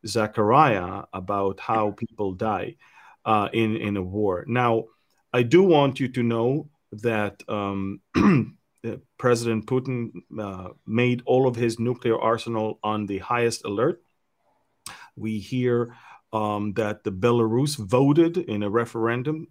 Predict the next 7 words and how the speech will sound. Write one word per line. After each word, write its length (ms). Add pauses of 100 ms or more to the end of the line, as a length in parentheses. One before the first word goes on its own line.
They 200
voted 680 (280)
to 160
allow, 720 (600)
um, 420
foreign 880 (200)
countries, 760